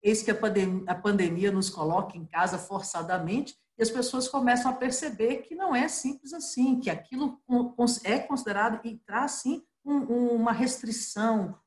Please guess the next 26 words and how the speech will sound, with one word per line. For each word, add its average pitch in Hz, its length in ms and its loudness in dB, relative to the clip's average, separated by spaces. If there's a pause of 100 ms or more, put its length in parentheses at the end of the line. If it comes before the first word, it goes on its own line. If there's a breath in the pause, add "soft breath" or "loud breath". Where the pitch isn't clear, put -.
(120)
uma 202 160 0
dificuldade, 196 880 2
né, 254 240 0 (220)
para 185 100 -18
o 185 60 -12
indivíduo. 151 500 -6
Então, 254 300 0
nesse 262 260 2
sentido, 247 560 0 (260)
eu 247 140 2
vejo 226 500 2
alguma, 233 680 4
algum 202 320 2
avanço. 135 520 -2 (320)
Mas, 269 400 0 (140)
por 415 180 2
outro 269 300 -2
lado, 185 420 4 (600)
infelizmente, 214 1160 -6 (300)
eh, 202 220 -2
nós 220 280 4
temos 226 640 -2 (300)
sido 220 200 -6
bombardeados 190 1000 2
todo 226 280 -12
dia 170 500 -10